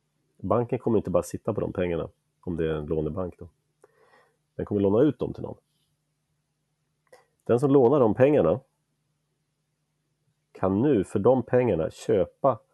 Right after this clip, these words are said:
de resurserna som jag inte använde.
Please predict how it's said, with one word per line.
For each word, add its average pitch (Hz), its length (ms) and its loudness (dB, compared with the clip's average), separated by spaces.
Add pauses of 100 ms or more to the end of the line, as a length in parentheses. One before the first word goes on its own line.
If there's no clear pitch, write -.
(240)
de 95 300 0
resurserna 87 720 -4 (100)
som 87 200 -10
jag 101 380 0
inte - 460 -10
använde. 90 460 -2